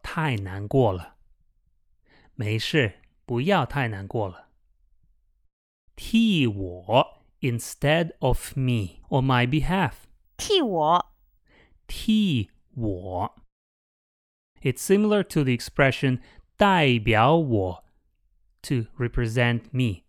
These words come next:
Speaker 2: 代表我。
Speaker 1: From lesson ninety-three. 代表我. So, 替我 means instead of me. Let's say, 请你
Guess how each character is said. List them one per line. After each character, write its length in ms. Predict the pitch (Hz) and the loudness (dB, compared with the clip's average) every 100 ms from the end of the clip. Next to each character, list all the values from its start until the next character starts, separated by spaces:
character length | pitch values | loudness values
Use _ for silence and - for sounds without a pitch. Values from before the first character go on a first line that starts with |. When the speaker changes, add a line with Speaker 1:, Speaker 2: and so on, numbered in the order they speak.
| _ - | _ 4
Speaker 2:
代 220 | 370 302 | 6 6
表 280 | 214 208 233 | 6 6 6
我。 440 | 233 175 113 - _ _ _ _ | 2 0 -2 -4 _ _ _ _
Speaker 1:
From 300 | - 156 170 - _ | 0 0 -2 -10 _
lesson 480 | - 120 - 127 120 - - _ _ | 0 0 2 0 -2 -4 -18 _ _
ninety-three. 1000 | 131 110 104 - 101 - - 110 92 - - - _ _ _ _ _ - - | -2 0 -2 -4 -10 -10 -4 -2 -2 -8 -20 -20 _ _ _ _ _ -20 0
代 320 | 180 156 120 | 4 4 2
表 280 | 104 98 131 | 0 2 2
我. 420 | 123 98 87 - - - _ | 2 -2 -4 -14 -20 -20 _
So, 360 | - 123 110 - _ | -4 -2 -2 -4 _
替 760 | - - - 233 226 175 117 - _ | -8 0 2 4 4 2 0 -4 _
我 600 | 117 104 90 87 123 - | -6 -4 -4 -4 -4 -6
means 320 | 135 110 107 - _ | -6 -6 -8 -14 _
instead 640 | - 113 - - 117 120 110 | -6 -6 -6 0 4 4 2
of 220 | 107 - | -2 -4
me. 360 | 127 127 92 - - _ | -2 0 -2 -8 -20 _
Let's 200 | - 131 | -2 -2
say, 380 | - 120 113 - _ _ | 0 2 2 -2 _ _
请 380 | - - 147 175 | -14 -4 -2 2
你 340 | 139 113 104 | 2 0 -2